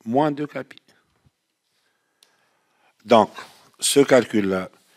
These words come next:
pi, euh, sur deux moins pi sur six, ça donne pi sur trois. Yani, باش تعطيني deux pi X sur lambda égale, eh ben,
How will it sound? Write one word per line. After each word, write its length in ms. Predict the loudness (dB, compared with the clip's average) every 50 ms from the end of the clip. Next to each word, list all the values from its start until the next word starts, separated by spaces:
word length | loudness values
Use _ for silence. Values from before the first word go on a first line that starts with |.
| _ _ _ -2
pi, 320 | 2 4 4 4 2 0 -2
euh, 360 | -2 0 0 2 2 0 0
sur 200 | -2 -2 -4 -4
deux 160 | -2 -2 -2 -2
moins 200 | 0 -2 -2 -4
pi 140 | -4 -8
sur 200 | -8 -6 -6 -6
six, 380 | -8 -8 -8 -8 -8 -8 -10 -12 -14 -20 _ _ _ _ _ _ _ _
ça 200 | -4 0 0 2
donne 240 | 4 2 2 2
pi 180 | 0 -4 -4 -4
sur 200 | -4 -4 -6 -8
trois. 360 | -8 -8 -4 -2 -2 -2 -4 _ _ _ _ _ _ _ _ _ _ _ _ _ _ _ _ _ _ _ _ _ _ _ _ _ _ _ _ _ _ _ _ _ _ _ -6
Yani, 300 | 0 2 2 2 2 0
باش 140 | -4 -4 -2
تعطيني 460 | -2 -2 -2 -2 -4 -8 -8 -8 -12 _ -20 -20 -20 _ _ _ _
deux 240 | -6 -2 0 0 0
pi 200 | -2 -6 -8 -8
X 320 | -8 -12 -10 -10 -14 -14 -16 -16
sur 280 | -16 -12 -8 -6 -4 -4
lambda 500 | -4 -6 -8 -10 -12 -14 -14 -14 -14 -16 _ _ _ _ _ _ _ _ _ _ _ _ _ _ -2
égale, 500 | -2 0 0 0 0 0 -2 -2 -4 -8 _ -20 _ _ _ _ _ _ _ _ _ -8 -4
eh 140 | -2 -2
ben, 240 | -2 -2 -4 -6 -6